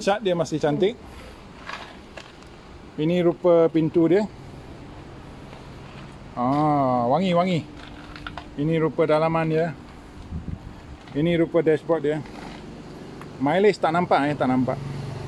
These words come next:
Sekarang kereta masih okey lah.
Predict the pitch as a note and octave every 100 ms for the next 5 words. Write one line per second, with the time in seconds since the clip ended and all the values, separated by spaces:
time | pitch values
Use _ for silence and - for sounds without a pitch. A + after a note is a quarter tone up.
0 | - - - - - - - - - -
1 | - D#3 D#3 F3+ F3+ F3+ G3+ F#3 E3 F3+
2 | E3+ - F3+ F#3 E3+